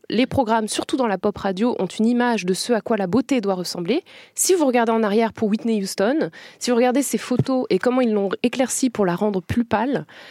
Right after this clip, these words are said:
parce qu'il y a une perception et un colorisme, plus tu es pâle, plus tu es intelligente et plus tu as un avantage économique. Et il y a une perception autour du monde de la couleur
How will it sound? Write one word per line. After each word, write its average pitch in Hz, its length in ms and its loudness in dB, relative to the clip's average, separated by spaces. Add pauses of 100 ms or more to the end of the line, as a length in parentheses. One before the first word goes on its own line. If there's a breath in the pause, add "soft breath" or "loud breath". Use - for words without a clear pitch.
(120)
parce - 180 -2
qu'il 214 140 0
y 214 40 4
a - 20 4
une 196 100 2
perception 240 640 2
et 196 80 2
un 175 100 2
colorisme, 220 600 2
plus 302 240 0
tu - 180 -4
es 214 60 4
pâle, 196 320 -4
plus - 240 -2
tu 220 180 0
es 202 120 0
intelligente 220 680 0
et 185 80 2
plus 269 220 -4
tu - 140 -2
as 196 60 2
un 190 100 0
avantage 185 520 0
économique. 208 680 -2 (380 loud breath)
Et - 60 4
il 190 80 4
y - 20 6
a 208 40 4
une 208 120 2
perception 277 480 2
autour 240 240 -2
du 202 120 0
monde 262 220 2
de 240 80 2
la 208 140 2
couleur 190 460 -2